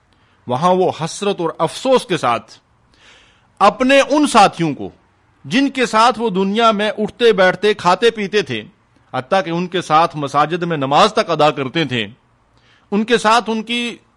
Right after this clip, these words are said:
دوستیوں اور تعلقات تک تھے، لیکن آج جب اللہ تعالیٰ فرماتا ہے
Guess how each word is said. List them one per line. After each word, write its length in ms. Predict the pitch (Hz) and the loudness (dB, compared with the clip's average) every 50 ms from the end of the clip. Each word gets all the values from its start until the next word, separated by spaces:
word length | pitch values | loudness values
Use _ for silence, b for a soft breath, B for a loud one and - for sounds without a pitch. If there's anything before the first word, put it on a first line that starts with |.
| _ _ _ _ _ _ _ | _ _ _ _ _ _ _
دوستیوں 440 | - 143 180 196 190 - 226 254 254 | -4 -2 0 0 -2 -2 -2 0 2
اور 80 | 240 226 | 2 2
تعلقات 640 | - 208 190 190 190 190 185 180 202 214 254 - | 4 4 4 4 4 2 2 4 4 4 4 4
تک 220 | - 233 226 175 - | 2 0 0 -2 -2
تھے، 180 | 147 135 104 98 - _ _ _ b b b b b b | -6 -6 -6 -6 -10 _ _ _ b b b b b b
لیکن 240 | 131 139 - 156 151 151 - | -10 -6 -4 -4 -4 -2 2
آج 380 | 151 165 185 196 202 185 156 | 4 4 6 6 4 4 0
جب 160 | 147 165 147 151 | -4 -4 -4 -4
اللہ 140 | 143 151 | -2 -2
تعالیٰ 320 | 160 156 156 160 180 190 175 | -2 -2 -2 -2 0 -2 -2
فرماتا 420 | 160 156 139 139 147 160 180 170 143 | -4 -4 -4 -4 -4 -2 -2 -2 -2
ہے 140 | 127 135 | -2 -4